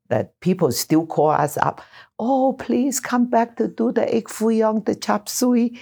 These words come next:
<laughs> the sweet and sour pork." They miss that. Yeah, at that time, people only know it, it, it, those are real Chinese food. But until I opened the gourmet restaurant, then they know the difference.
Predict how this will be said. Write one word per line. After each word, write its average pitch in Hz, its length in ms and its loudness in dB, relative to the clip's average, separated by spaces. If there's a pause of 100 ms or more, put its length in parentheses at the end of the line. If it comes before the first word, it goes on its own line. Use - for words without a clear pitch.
<laughs> - 140 -20
the 359 1120 0
sweet 233 340 0
and 226 220 2
sour 233 260 0
pork." 233 300 -2
They 254 140 2
miss 240 380 2
that. 120 320 -2 (400)
Yeah, 170 320 2
at 180 180 -2
that 214 200 0
time, 202 240 0
people 190 400 0
only 175 260 0
know 160 360 2 (320)
it, 131 320 0
it, 123 280 0 (180)
it, 139 300 -2
those 156 260 2
are 95 80 2
real 139 380 2
Chinese 135 500 -2
food. 120 340 -2 (100)
But - 280 0
until 135 520 0
I 113 220 -2
opened 147 400 0
the 120 60 0
gourmet 120 520 0
restaurant, 123 640 -2 (240)
then 147 260 0
they 135 140 2
know 131 200 2
the 113 160 -2
difference. - 540 -4